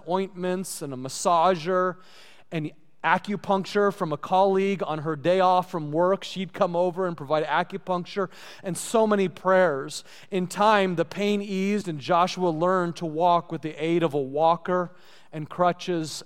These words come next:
and now a cane. "I love each of you," she said,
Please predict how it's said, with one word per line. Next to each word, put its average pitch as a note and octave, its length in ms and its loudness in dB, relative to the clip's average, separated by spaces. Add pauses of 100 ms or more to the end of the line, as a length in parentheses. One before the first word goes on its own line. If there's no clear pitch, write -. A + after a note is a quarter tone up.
and D3 120 -8
now D3+ 220 0
a D3 60 -2
cane. B2 480 -12 (1160)
"I E3+ 120 2
love G#3 320 6
each A3+ 240 -2
of F3+ 160 2
you," C#3+ 400 -6
she - 180 -10
said, B2+ 420 -4